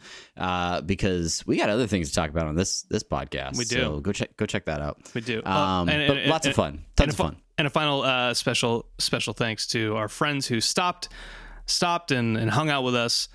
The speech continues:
Speaker 2: uh, talked to us about the podcast. Uh,
Speaker 1: Yeah.
Speaker 2: thank you for,
Speaker 1: That was
Speaker 2: for,
Speaker 1: weird.
Speaker 2: for making us feel
Speaker 1: I mean,
Speaker 2: like
Speaker 1: it was
Speaker 2: actual
Speaker 1: awesome
Speaker 2: people.
Speaker 1: seeing them, but it, I've never been, like, like, recognized, I guess.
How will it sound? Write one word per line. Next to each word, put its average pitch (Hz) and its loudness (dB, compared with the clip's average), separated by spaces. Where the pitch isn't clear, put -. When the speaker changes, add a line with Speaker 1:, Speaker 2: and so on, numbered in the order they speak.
Speaker 2:
uh, 113 2
talked 139 0
to 127 2
us 113 0
about 127 0
the - -8
podcast. 107 -2
Uh, 98 -2
Speaker 1:
Yeah. 98 -2
Speaker 2:
thank 127 -4
you - -4
for, 98 -4
Speaker 1:
That 110 2
was 110 2
Speaker 2:
for, 78 -2
Speaker 1:
weird. 90 2
Speaker 2:
for 123 0
making 113 -2
us - -2
feel 107 -2
Speaker 1:
I 104 2
mean, 113 2
Speaker 2:
like 123 2
Speaker 1:
it 135 4
was 127 4
Speaker 2:
actual 131 4
Speaker 1:
awesome 120 2
Speaker 2:
people. 85 2
Speaker 1:
seeing 110 2
them, 85 0
but 90 2
it, 85 0
I've 90 -2
never 98 0
been, 90 -2
like, 78 -4
like, 76 -6
recognized, 82 -4
I 90 -6
guess. 104 -4